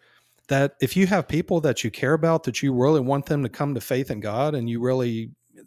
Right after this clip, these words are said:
this is the best for them, make sure, one, if you're saying anything to 'em, that it's from God and, and you verified that this is what you're supposed to say, because other than that, people have to break within. People have to figure this faith journey out themselves.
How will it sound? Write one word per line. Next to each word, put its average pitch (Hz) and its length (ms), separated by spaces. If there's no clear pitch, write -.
this 131 240
is 113 80
the 120 80
best 123 280
for 127 220
them, 160 300
make 165 180
sure, 165 220
one, 139 260
if 143 140
you're 151 100
saying 123 360
anything 147 400
to 151 180
'em, 147 140
that 117 160
it's 110 120
from 117 220
God 117 320
and, 117 260
and 120 160
you 110 100
verified 131 580
that 113 120
this 123 200
is 113 100
what 123 160
you're 123 80
supposed 113 320
to 110 80
say, 143 280
because 117 520
other 143 200
than 127 180
that, 143 300
people 185 320
have 151 220
to 120 80
break 127 320
within. 143 560
People 180 340
have - 240
to 135 80
figure 139 300
this 120 200
faith 147 280
journey 123 320
out 123 220
themselves. - 680